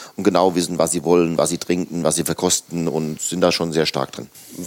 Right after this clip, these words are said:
Speaker 2: wann bist du genau eingestiegen dann in den Betrieb? Wann hast du das Ruder übernommen?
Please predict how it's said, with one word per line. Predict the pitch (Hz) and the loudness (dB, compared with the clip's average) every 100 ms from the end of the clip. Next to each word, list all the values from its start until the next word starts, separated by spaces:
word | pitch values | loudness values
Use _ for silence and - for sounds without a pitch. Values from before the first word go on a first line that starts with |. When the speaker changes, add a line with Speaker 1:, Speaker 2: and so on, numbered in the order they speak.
| - | -10
Speaker 2:
wann | 110 110 117 87 | -2 0 0 -4
bist | 117 123 - | -2 0 0
du | 131 | 0
genau | 127 131 135 151 | 2 4 4 4
eingestiegen | 127 143 143 - 147 143 | 2 2 0 -2 -4 -2
dann | 135 147 | 0 0
in | 135 135 | 0 0
den | 135 135 131 | 2 2 0
Betrieb? | 131 131 156 147 | -2 0 -2 2
Wann | 117 117 | 2 2
hast | 127 - | -2 0
du | 139 151 | 2 4
das | 131 117 | 4 2
Ruder | 120 131 131 117 | 0 2 4 4
übernommen? | 113 104 107 110 170 | 4 2 2 0 -2